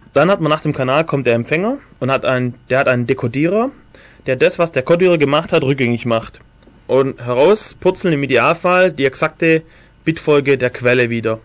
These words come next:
Und die verschwindet dann in der Senke. Das ist so das Modell, was man da hat. Shannon hat gezeigt, dass man den Kodierer in zwei Teile aufteilen kann, ohne, ähm,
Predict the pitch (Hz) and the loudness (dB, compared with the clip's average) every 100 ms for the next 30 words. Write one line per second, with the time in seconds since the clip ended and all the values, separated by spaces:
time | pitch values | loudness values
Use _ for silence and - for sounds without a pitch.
0 | - - 123 143 151 - 143 131 127 120 | -14 -6 -4 -2 -4 -2 0 0 0 -2
1 | - 127 123 113 104 - _ _ - - | -2 -2 -2 -6 -10 -20 _ _ -20 -20
2 | _ - _ - 135 156 156 143 143 - | _ -20 _ -10 -8 0 2 2 0 -2
3 | 135 117 113 113 123 120 117 110 113 - | 0 2 2 0 -4 -4 -2 0 -2 -6
4 | - _ _ _ _ _ _ _ - _ | -20 _ _ _ _ _ _ _ -20 _
5 | - - - 147 196 202 170 - 156 220 | -20 -10 -2 2 2 0 -2 2 2 0
6 | - - - - - 135 127 139 135 143 | -6 -20 -20 -20 -4 -2 -2 -2 -2 -2
7 | 127 147 175 196 233 262 247 _ 143 143 | -2 0 2 2 2 0 -4 _ -2 0
8 | 143 135 - 123 160 170 185 185 - 170 | 2 0 2 2 4 4 2 0 -2 0
9 | 185 196 202 208 247 - _ - - - | 2 0 0 0 0 -6 _ -20 -20 -20
10 | _ _ - 156 165 170 165 160 - 135 | _ _ 2 4 4 4 4 2 0 0
11 | 139 139 135 | 2 0 -2